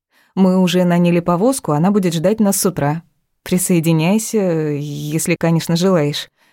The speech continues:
Вместе и путь веселее". Полукровка молчал. "Ну, как хочешь, уговаривать не стану". Пожала я плечами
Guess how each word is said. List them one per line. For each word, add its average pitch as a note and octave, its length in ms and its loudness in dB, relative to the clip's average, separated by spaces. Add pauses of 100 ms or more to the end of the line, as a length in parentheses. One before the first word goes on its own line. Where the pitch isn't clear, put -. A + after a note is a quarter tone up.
(120)
Вместе G3 420 0
и G3 40 0
путь A3+ 220 -2
веселее". G#3+ 560 0 (880)
Полукровка D3+ 640 -2
молчал. F#3 680 -4 (1300)
"Ну, C#4 160 2
как G#3+ 180 0
хочешь, - 640 -4
уговаривать F3+ 600 0
не E3 120 2
стану". D3 460 -4 (480)
Пожала D3 360 0
я C#3+ 140 0
плечами D#3+ 640 0